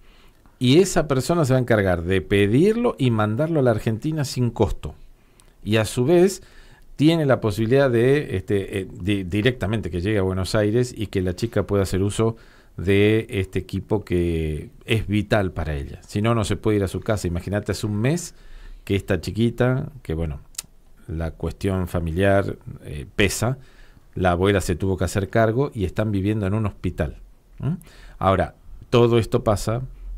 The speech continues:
porque hay obras sociales, estados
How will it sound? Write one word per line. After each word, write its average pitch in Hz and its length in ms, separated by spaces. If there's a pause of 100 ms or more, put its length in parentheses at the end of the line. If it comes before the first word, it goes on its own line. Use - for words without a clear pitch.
(160)
porque 95 300
hay 76 220
obras 92 320
sociales, 82 840 (140)
estados 87 800